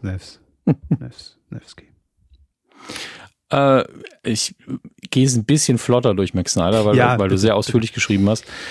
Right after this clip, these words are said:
Speaker 2: Äh, empfiehlt Godzilla Mi-, Godzilla Minus One, wo ich ja immer wieder sage, es ist schwer, den zu gucken, aber das, was er hier beschreibt, äh, kriege ich auch so in meinem Bekanntenkreis wiedergespiegelt, dass man jetzt mittlerweile wieder mal Chancen kriegt, den zu schauen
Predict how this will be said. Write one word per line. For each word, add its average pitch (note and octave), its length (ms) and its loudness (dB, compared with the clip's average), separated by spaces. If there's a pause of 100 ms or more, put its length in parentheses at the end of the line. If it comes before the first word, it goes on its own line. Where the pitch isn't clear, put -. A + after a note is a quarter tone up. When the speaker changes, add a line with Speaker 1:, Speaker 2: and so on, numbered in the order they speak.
(240)
Speaker 2:
Äh, A2+ 160 2
empfiehlt D#3+ 500 2
Godzilla D3 400 2
Mi-, C3 280 2
Godzilla C3+ 360 4
Minus B2 360 4
One, C#3+ 420 2
wo A2+ 80 2
ich A2 80 4
ja A2+ 60 2
immer B2 180 2
wieder A2+ 160 2
sage, A2 280 2
es G#2 60 -6
ist - 40 -8
schwer, A#2 180 2
den A2+ 160 2
zu - 140 -4
gucken, C#3 340 -2
aber A2 340 0 (320)
das, - 360 -4
was A#2 140 0
er A2+ 120 2
hier A2+ 120 2
beschreibt, G#2 600 -2
äh, G2+ 340 0 (140)
kriege A2 200 -2
ich G#2+ 120 -2
auch G#2 140 -2
so - 100 0
in G2+ 60 2
meinem G2+ 140 2
Bekanntenkreis A2 460 -2
wiedergespiegelt, G2+ 800 -2
dass G2+ 160 -4
man G2 140 0
jetzt G2+ 180 0
mittlerweile G2+ 560 0
wieder G2+ 140 2
mal F2 100 0
Chancen G#2 400 -2
kriegt, - 220 -8
den F#2+ 100 0
zu - 140 -8
schauen B2 340 0